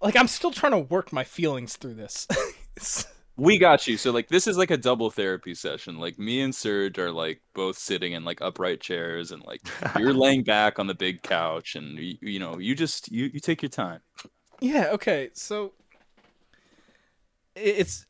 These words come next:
Speaker 1: I mean, okay, so the other thing we have to address is the Vimanas. So the Vimana are supposed to be the chariots in this book. And it's really funny because the one Ultra Hadin guy has this, like, helmet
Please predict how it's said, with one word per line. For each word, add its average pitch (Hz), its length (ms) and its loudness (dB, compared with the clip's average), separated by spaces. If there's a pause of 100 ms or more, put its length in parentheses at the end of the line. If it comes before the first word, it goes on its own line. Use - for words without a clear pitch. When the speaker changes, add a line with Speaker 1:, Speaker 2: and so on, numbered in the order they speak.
Speaker 1:
I 180 140 -2
mean, 180 260 0
okay, 135 240 -8
so 143 200 -10 (300)
the 165 100 -2
other 190 140 -2
thing 160 200 -6
we 147 60 -4
have 135 100 -4
to 131 100 -8
address 107 320 -8
is 107 120 -14
the 107 100 -14
Vimanas. 107 560 -10
So - 340 -12
the 104 120 -10
Vimana 120 760 -10 (360)
are 113 280 -8
supposed - 600 -14
to 123 100 -14
be 110 640 -12
the 107 120 -20
chariots 143 760 -6
in 107 60 -12
this 101 140 -12
book. - 400 -12 (480)
And 147 100 -2
it's 156 120 -6
really 180 220 2
funny 156 340 -6
because 120 560 -10
the 139 80 -8
one 139 680 -6
Ultra 131 300 -8
Hadin 120 460 -10
guy 107 380 -8 (460)
has 135 380 -4
this, 123 200 -8
like, 107 160 -10
helmet 151 480 -8